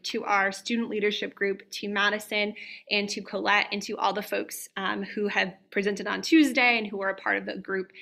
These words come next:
and to Melissa for all of the work that they're doing, and for Herman Pans,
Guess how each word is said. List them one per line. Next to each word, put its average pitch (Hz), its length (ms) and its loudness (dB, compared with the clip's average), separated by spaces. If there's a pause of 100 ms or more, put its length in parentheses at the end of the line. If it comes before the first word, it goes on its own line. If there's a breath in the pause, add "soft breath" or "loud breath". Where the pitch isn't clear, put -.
(140)
and 202 160 0
to - 80 -6
Melissa 208 680 0
for - 80 -4
all 196 180 2
of 190 80 -4
the 196 80 -2
work 196 220 0
that 190 120 -8
they're 190 140 0
doing, 190 400 -2 (380 loud breath)
and 214 560 2
for 196 320 4
Herman 196 400 -4
Pans, 202 580 -6